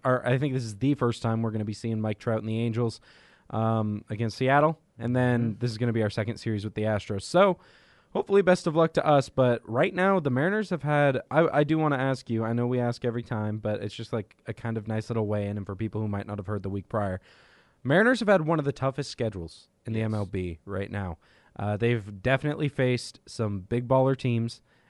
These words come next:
Speaker 1: And, eh, so far, it doesn't seem like it's really stopping.
Speaker 2: <laughs>
Speaker 1: How you feeling for, uh, for this team going forward? Do you think we're gonna be a team that's gonna be,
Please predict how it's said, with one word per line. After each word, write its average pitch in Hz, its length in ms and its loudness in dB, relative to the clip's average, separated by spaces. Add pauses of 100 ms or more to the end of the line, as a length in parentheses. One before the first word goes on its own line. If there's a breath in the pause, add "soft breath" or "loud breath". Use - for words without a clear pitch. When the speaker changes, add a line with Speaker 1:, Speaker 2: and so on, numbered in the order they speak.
(140)
Speaker 1:
And, 110 500 -2 (380)
eh, 117 160 -2
so 151 240 -2
far, 156 280 6
it 123 60 -4
doesn't 131 300 -2
seem 131 160 -2
like 117 160 0
it's 110 160 -8
really 113 220 2
stopping. 117 480 -2 (240 loud breath)
Speaker 2:
<laughs> 113 440 -10
Speaker 1:
How 151 100 4
you 190 120 6
feeling 180 400 4
for, 160 320 4
uh, 139 460 6 (340)
for 143 140 0
this 135 180 0
team 139 280 0
going 127 260 4
forward? 117 320 2
Do 107 80 -2
you 120 80 -2
think 147 160 -2
we're 156 80 -2
gonna 156 160 -2
be 151 100 2
a 147 60 2
team 151 320 -2
that's 135 180 -2
gonna 135 160 -4
be, 123 380 0